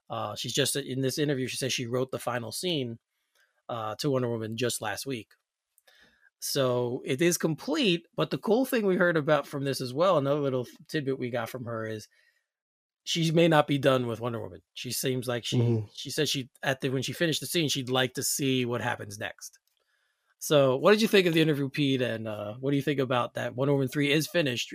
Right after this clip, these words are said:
Speaker 1: at least the writing is
Speaker 2: This
Speaker 1: finished?
Speaker 2: is fantastic news.
Speaker 1: Right.
Speaker 2: Uh, I love Wonder Woman.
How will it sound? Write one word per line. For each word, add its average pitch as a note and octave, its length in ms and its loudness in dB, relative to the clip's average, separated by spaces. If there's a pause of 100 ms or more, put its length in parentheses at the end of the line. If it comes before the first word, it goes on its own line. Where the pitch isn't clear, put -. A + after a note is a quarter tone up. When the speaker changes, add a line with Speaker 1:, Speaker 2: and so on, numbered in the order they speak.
Speaker 1:
at C#3+ 120 -2
least C3 200 0
the C3 80 0
writing G#2+ 380 -4 (400)
is C3+ 80 -4
Speaker 2:
This F#3 240 10
Speaker 1:
finished? F3+ 160 6
Speaker 2:
is B2 420 2 (840)
fantastic B2+ 760 0
news. - 240 -14 (300)
Speaker 1:
Right. C3 160 8 (100)
Speaker 2:
Uh, A#2 140 0
I G#2+ 160 -2
love B2 340 2
Wonder C#3 240 4
Woman. E3 360 4